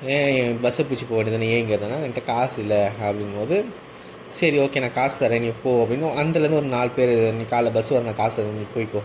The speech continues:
அப்படின்னா, "இல்ல, இல்ல, நான் நடந்து போறிக்கிறேன், நீ உன்னோட அ-, அவரு உன்னோட க-, இது எனக்கு வேணாம்." ஏன்னா ரெண்டு மூணு அடிச்சிட்டானுங்க சாய்ராம்.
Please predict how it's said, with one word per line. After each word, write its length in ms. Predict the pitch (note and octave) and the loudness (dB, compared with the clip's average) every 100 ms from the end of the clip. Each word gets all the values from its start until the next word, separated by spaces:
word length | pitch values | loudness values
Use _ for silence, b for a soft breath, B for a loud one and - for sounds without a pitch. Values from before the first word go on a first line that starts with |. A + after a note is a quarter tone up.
| - G2+ | -6 -8
அப்படின்னா, 340 | G#2 F#2+ G#2 - B B B - | -6 -6 -8 -10 B B B -2
"இல்ல, 180 | C3 B2+ | 2 2
இல்ல, 120 | B2 | 2
நான் 220 | B2 A2+ | 0 0
நடந்து 320 | G#2+ B2 C#3 - | 0 0 0 2
போறிக்கிறேன், 600 | A2 G#2 G#2+ G2+ G#2+ G2+ - - | 2 2 0 -2 0 -2 -6 -14
நீ 160 | C#3+ C#3+ | -8 -4
உன்னோட 160 | C3 A2+ | 0 2
அ-, 360 | A2 A2+ A2 | 4 4 2
அவரு 260 | A2 A2 A2 | 2 2 0
உன்னோட 360 | A#2 C3+ C3 B2 | -2 -2 0 0
க-, 360 | B2 A#2 A2+ A2+ | 2 4 4 2
இது 160 | B2 C3+ | 2 2
எனக்கு 240 | A2 G#2+ | 2 -4
வேணாம்." 180 | G#2+ A2+ | -2 -2
ஏன்னா 160 | B2 | 0
ரெண்டு 220 | B2+ A#2 A2+ | 0 0 -2
மூணு 200 | A2+ A2+ | -2 -2
அடிச்சிட்டானுங்க 640 | C#3 - C#3 A2 G2+ G2+ | -4 -2 -2 0 -4 -4
சாய்ராம். 440 | F#2+ F#2 F#2 B | -2 -2 -6 B